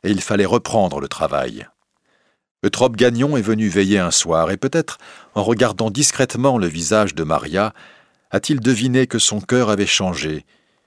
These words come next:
car quand ils ont été seuls, il a demandé : « Pensez-vous toujours aller aux États, Maria ? » Elle a fait non de la tête,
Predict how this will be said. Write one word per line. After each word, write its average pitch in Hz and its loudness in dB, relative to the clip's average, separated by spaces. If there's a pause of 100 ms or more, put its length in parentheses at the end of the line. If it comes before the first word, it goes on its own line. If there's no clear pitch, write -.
(140)
car 98 2
quand 127 -2
ils 113 0
ont 123 2
été 110 0
seuls, 147 2 (420)
il 104 2
a 113 4
demandé : « 98 2 (1080)
Pensez-vous 117 2
toujours 127 0
aller 120 4
aux 113 4
États, 110 0
Maria ? » 113 -2 (1400)
Elle 98 4
a 95 6
fait 95 2
non 95 -2
de 107 -4
la 104 -4
tête, - -6